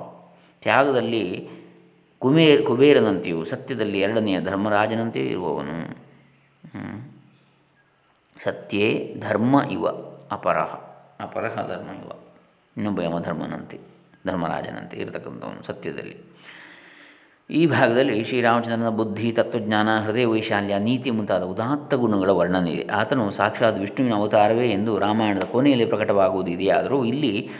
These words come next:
ಮನುಷ್ಯ ರೂಪದಲ್ಲೇ ಅವನನ್ನು ವರ್ಣಿಸುತ್ತಿರುವುದರಿಂದ ವಿಷ್ಣುವಿಗೆ ಸಮಾನವಾದ ವೀರ್ಯವುಳ್ಳ ಆತನು ಎಂದು ಬಣ್ಣಿಸಿದೆ. ಮನುಷ್ಯ ಮಾತ್ರಕ್ಕೆ ಇಷ್ಟು ಗುಣಗಳ ರಾಶಿ ಒಟ್ಟುಗೂಡಿರುವುದು ಸಂಭಾವಿತವಲ್ಲವಾದ್ದರಿಂದ, ಆತನು ದೈವಿಕ ಪುರುಷನಾಗಿರಬೇಕು ಎಂಬ ಕಲ್ಪನೆಯು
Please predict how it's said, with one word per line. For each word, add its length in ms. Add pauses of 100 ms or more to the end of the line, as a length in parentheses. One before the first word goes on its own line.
(160)
ಮನುಷ್ಯ 280
ರೂಪದಲ್ಲೇ 520
ಅವನನ್ನು 300
ವರ್ಣಿಸುತ್ತಿರುವುದರಿಂದ 760
ವಿಷ್ಣುವಿಗೆ 480
ಸಮಾನವಾದ 580
ವೀರ್ಯವುಳ್ಳ 580
ಆತನು 300
ಎಂದು 200
ಬಣ್ಣಿಸಿದೆ. 540 (580)
ಮನುಷ್ಯ 240
ಮಾತ್ರಕ್ಕೆ 400
ಇಷ್ಟು 180
ಗುಣಗಳ 320
ರಾಶಿ 260
ಒಟ್ಟುಗೂಡಿರುವುದು 720
ಸಂಭಾವಿತವಲ್ಲವಾದ್ದರಿಂದ, 1300 (260)
ಆತನು 320
ದೈವಿಕ 280
ಪುರುಷನಾಗಿರಬೇಕು 720
ಎಂಬ 80
ಕಲ್ಪನೆಯು 680